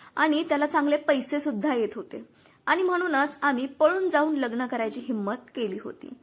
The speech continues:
दोघे जण खूप चांगले राहत होतो, आरामात सगळं काही चाललं होतं. लग्नानंतर तीन महिन्यातच मी प्रेग्नंट राहिले होते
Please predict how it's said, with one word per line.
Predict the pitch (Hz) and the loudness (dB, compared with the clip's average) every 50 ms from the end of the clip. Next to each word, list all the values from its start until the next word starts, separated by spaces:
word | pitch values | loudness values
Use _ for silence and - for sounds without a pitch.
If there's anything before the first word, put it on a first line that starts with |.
| _ _ _ - - - - - _ _ | _ _ _ -20 -20 -20 -20 -20 _ _
दोघे | 247 226 302 311 262 339 359 359 | 4 6 8 8 8 6 2 4
जण | - 302 311 330 370 - | 4 4 4 4 0 -4
खूप | - - 320 330 330 330 | -2 -2 0 -2 -2 0
चांगले | - 339 294 277 277 269 254 | 0 0 2 2 2 2 0
राहत | 247 247 240 220 214 - | 0 -2 -2 -4 -6 -8
होतो, | 214 - - - - 233 - _ _ _ _ _ _ _ _ _ _ _ _ _ _ _ - | -10 -12 -12 -14 -16 -18 -18 _ _ _ _ _ _ _ _ _ _ _ _ _ _ _ 4
आरामात | - 269 277 294 311 320 330 339 370 370 - | 6 8 8 8 6 6 6 4 2 2 0
सगळं | - 277 233 262 262 262 | -2 0 2 2 2 2
काही | 254 254 262 240 | 2 0 -2 -2
चाललं | 240 269 226 202 196 196 | -2 0 0 2 2 2
होतं. | - - - - - - - - - _ _ _ _ _ - | 0 -2 -6 -10 -14 -16 -16 -18 -20 _ _ _ _ _ -2
लग्नानंतर | 262 294 302 277 339 370 359 381 359 403 - 247 240 262 311 - - _ _ - | 0 2 2 4 2 2 2 0 -2 -2 -2 -2 -2 -2 -4 -8 -14 _ _ -2
तीन | 330 349 370 381 | 0 2 2 2
महिन्यातच | 359 339 349 330 330 294 302 320 320 - 285 262 269 - - - | 2 2 2 2 0 2 2 0 2 2 0 -2 -2 -4 -10 -8
मी | - 254 | -6 -6
प्रेग्नंट | 262 269 277 247 214 202 220 226 233 226 - | -2 0 0 0 0 -2 -4 -4 -6 -6 -6
राहिले | 247 254 208 190 196 196 | -6 -4 -4 -4 -4 -4
होते | 190 185 185 - - - - | -4 -4 -6 -8 -12 -16 -16